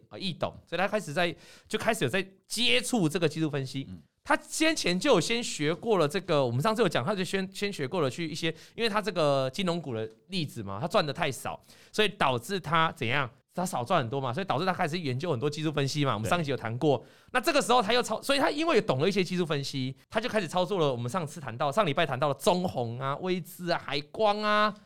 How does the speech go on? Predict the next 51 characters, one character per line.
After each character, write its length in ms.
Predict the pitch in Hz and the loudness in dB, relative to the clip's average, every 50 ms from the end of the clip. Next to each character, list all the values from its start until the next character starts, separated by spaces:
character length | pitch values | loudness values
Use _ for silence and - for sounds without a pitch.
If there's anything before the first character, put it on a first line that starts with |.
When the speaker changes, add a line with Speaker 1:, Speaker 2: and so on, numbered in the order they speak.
| _ | _
Speaker 1:
哦， 220 | - 190 180 165 143 147 | 2 4 4 4 4 4
这 80 | 220 | 0
些 180 | 214 - 208 208 | -2 -2 -2 -2
还 80 | 180 180 | 0 0
有 80 | 185 | 0
写 220 | 202 196 - 147 147 | 0 -2 -4 -2 0
到， 260 | 196 202 180 151 - - - _ | 2 2 2 2 -2 -10 -20 _
哦， 260 | - 180 185 175 160 | -2 2 4 4 4
十 220 | 156 - - 175 | 2 0 -8 -10
四 160 | - - 226 | -8 -8 -8
块 180 | 202 - 226 208 | -2 -2 0 0
的 80 | 185 175 | 0 -2
群 240 | - - 147 151 151 | -2 -4 -6 -6 -6
创 420 | - - 208 226 214 185 175 165 160 | -8 -4 2 4 4 4 4 2 0
啊、 260 | 156 156 156 156 156 160 | 0 2 2 0 -2 -4
叶 260 | - 202 214 190 175 | -8 -4 -2 -2 0
兴 320 | 165 165 - - 180 185 170 | 0 -2 -4 -6 -6 -6 -6
十 300 | 156 - - 127 131 147 | -8 -10 -8 -6 -6 -4
块 300 | - - 196 180 156 151 | -2 0 4 4 6 6
啊、 120 | 147 143 | 4 2
七 340 | 143 - - - 190 208 208 | 2 0 -4 -4 -2 -2 0
元 140 | 190 143 131 | 0 0 0
的 60 | 143 | -2
巨 300 | 143 - - 202 180 156 | -4 -6 -6 -2 -2 0
亨 260 | - 165 160 160 160 | 2 2 0 0 2
啊、 160 | 160 160 165 - | 0 0 0 2
二 120 | 208 208 | 0 0
十 160 | - - 170 | 0 -2 -6
一 80 | 185 180 | -6 -6
的 40 | 156 | -6
台 220 | 135 135 135 143 | -2 -2 -2 0
聚、 260 | 143 190 190 190 - - _ | 0 -2 -4 -4 -6 -4 _
二 140 | 247 277 233 | 4 4 4
十 140 | 190 - 190 | 4 2 0
五 100 | 190 185 | 0 2
元 120 | 160 135 | 2 0
的 40 | 147 | 0
裕 160 | 185 214 190 | -2 -4 -6
创 300 | 160 143 190 208 175 143 | -4 0 0 0 2 0
嘛， 180 | 127 117 104 92 - _ _ | -2 -6 -8 -8 -12 _ _
他 140 | - 262 302 | 2 4 4
有 80 | 277 | 4
学 140 | - - 185 | 4 4 4
到 100 | 220 226 | 4 4
基 160 | 220 - 208 | 2 2 -2
本 100 | 208 180 | -2 -2
的 80 | 143 123 | -2 -2
技 140 | - 160 156 | -4 -4 -6
术 80 | 156 | -6
分 180 | 143 139 127 127 | -4 -6 -8 -8
析， 360 | 117 - - 117 113 110 107 | -10 -8 -6 -4 -4 -4 -6